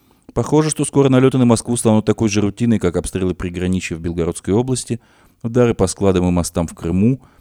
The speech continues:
прилеты ракет по городам вроде Таганрога. Просто вдумайтесь, Путину поначалу даже не стали докладывать об инциденте, в котором пострадали свыше двадцати человек, чтобы не отвлекать его от участия в саммите Россия-Африка.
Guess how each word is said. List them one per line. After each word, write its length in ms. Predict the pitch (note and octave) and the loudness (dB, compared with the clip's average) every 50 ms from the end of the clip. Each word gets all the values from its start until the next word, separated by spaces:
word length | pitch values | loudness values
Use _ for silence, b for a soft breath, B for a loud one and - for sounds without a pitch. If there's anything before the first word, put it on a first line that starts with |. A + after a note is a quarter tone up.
| b b _ | b b _
прилеты 320 | - E2+ G2 A#2 B2 - | -2 0 0 2 2 2
ракет 320 | G#2 F#2+ F#2 - G#2+ - - | 2 0 2 0 -2 -2 0
по 100 | - G2+ | -2 0
городам 380 | F#2+ G2 F2+ F2 E2+ F2+ F2+ | 2 2 0 2 2 0 0
вроде 220 | F2 F2 F#2 E2+ F2 | 2 0 -2 -2 -2
Таганрога. 640 | - G2 F#2 G2 G#2 A2+ A#2 G#2+ E2 D2 C2 C2 - _ _ _ _ _ _ _ _ _ | -4 -2 0 2 2 2 0 0 -4 -4 -8 -16 -20 _ _ _ _ _ _ _ _ _
Просто 260 | _ E2+ E2+ - - F#2 | _ -12 -10 -8 -8 -8
вдумайтесь, 560 | F#2 G#2+ C3 C#3 C#3+ C3+ - C#3+ C3+ - - b b b b b b b b b b b | -4 -2 -2 0 0 -2 -2 -6 -8 -10 -16 b b b b b b b b b b b
Путину 300 | - D#3 - D3 C#3+ C3+ | -10 -6 -2 -2 -2 0
поначалу 540 | - C#3 C3 C3 - - C#3+ C3 C3 C3 | 2 2 2 2 2 2 2 4 4 4
даже 220 | A#2+ A#2 A#2 A2+ A#2+ | 4 4 4 4 4
не 100 | A2+ A2+ | 2 2
стали 240 | G#2+ - A#2+ A#2 A2+ | 2 2 2 2 4
докладывать 440 | A#2 B2 - D#3 D3+ B2+ G#2 F#2 D#2+ | 4 2 2 4 4 4 4 4 2
об 120 | E2+ E2+ F2 | 0 -2 -2
инциденте, 480 | - - F#2+ F2 F2+ A2 A#2 A2+ - | -4 -4 -4 0 0 0 0 0 -2
в 80 | G#2 - | -4 -2
котором 340 | - F2 - F2+ E2+ F2 E2 | -4 -2 -2 -2 -2 -2 -4
пострадали 420 | - - - F2 F2+ F2+ F2 F2 | -6 -8 -6 -4 -2 -2 -2 -2
свыше 280 | E2+ - - - - E2 | -4 -8 -8 -8 -8 -6
двадцати 320 | E2 E2 - - - - | -6 -8 -8 -10 -16 -14
человек, 460 | - - F2 F2+ F#2+ A2 C3+ - b b b b b b b b | -6 -2 0 2 2 2 0 -2 b b b b b b b b
чтобы 240 | _ - B2 A#2+ B2 | _ -10 -8 -2 2
не 60 | B2 | 2
отвлекать 480 | A#2+ - - A2 F#2+ - F#2+ G2 G2 A#2 | 2 2 2 -2 0 2 2 2 2 2
его 100 | A2 G#2+ | 0 0
от 80 | - | 0
участия 400 | F2+ - - F2+ E2+ - - F#2 | -2 -2 -2 -2 -2 -2 -4 -4
в 80 | F2 - | -4 -2
саммите 340 | - F2 D#2+ E2 D2+ - F2+ | -2 -2 -2 -2 -2 -2 -4
Россия-Африка. 800 | E2+ E2 - - F2+ F2+ C#2+ C#2 - - - _ _ _ - | -4 -4 -4 -4 -4 -2 -2 -4 -6 -10 -18 _ _ _ -20